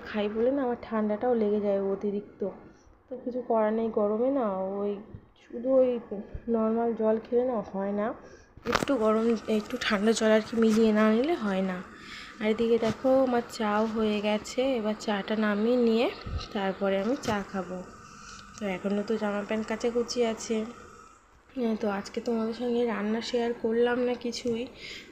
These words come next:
আজকে তোমাদের সঙ্গে কি কি কাজ করলাম সারাদিনে, তো সেইটাই শুধু শুধু শেয়ার করেছি।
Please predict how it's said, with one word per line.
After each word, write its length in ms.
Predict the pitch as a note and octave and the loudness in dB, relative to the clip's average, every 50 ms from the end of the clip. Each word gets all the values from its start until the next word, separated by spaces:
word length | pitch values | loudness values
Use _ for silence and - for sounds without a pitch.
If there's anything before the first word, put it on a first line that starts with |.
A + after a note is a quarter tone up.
| - - | -12 -12
আজকে 200 | G3+ - - G#3+ | -10 -6 -6 -4
তোমাদের 340 | G#3+ A3 G#3+ G#3 G3+ G#3 G#3 G#3+ | -2 0 0 0 0 -2 -2 -2
সঙ্গে 200 | A3+ A3+ A3+ A#3+ A#3 | -2 -2 0 -2 -4
কি 200 | - - C4 A#3+ - | -4 -8 -10 -8 -6
কি 120 | - C4 B3 A#3 - | -6 -6 -6 -6 -4
কাজ 200 | - A#3+ A#3 A#3 - - - | -2 -2 -2 -2 -4 -4 0
করলাম 320 | C4+ B3+ C4 C4 C#4 C#4+ D4+ | 2 2 4 4 2 0 0
সারাদিনে, 640 | C#4+ - A#3+ A#3 A#3 A#3 A#3 A3 A#3+ A#3+ B3 C4 D4 E4+ G4+ G#4 - - - - - - - - | -2 -4 -2 -2 -2 -2 -2 -2 -2 0 0 2 2 0 0 -2 -6 -12 -16 -18 -18 -18 -20 -18
তো 100 | - A#3 A3 | -12 -8 -6
সেইটাই 520 | G#3+ - - G#3 G#3 G3+ G3+ - B3+ D4+ F4 - - - - - - - - - - - - - | -6 -4 -4 -2 -4 -4 -4 -4 -2 -2 -4 -4 -10 -20 -20 -16 -12 -6 -4 -4 -4 -4 -6 -10
শুধু 280 | - - - G#3 G3 G3+ G3 | -10 -6 -4 -4 -4 -2 -4
শুধু 200 | G3+ G3 A#3+ D4 F4+ - | -4 -2 -2 -2 -2 -4
শেয়ার 300 | - - A3 G#3+ G3 F#3+ - - | -6 -6 -4 -4 -4 -6 -8 -8
করেছি। 360 | - - - - - - | -6 -6 -6 -6 -8 -12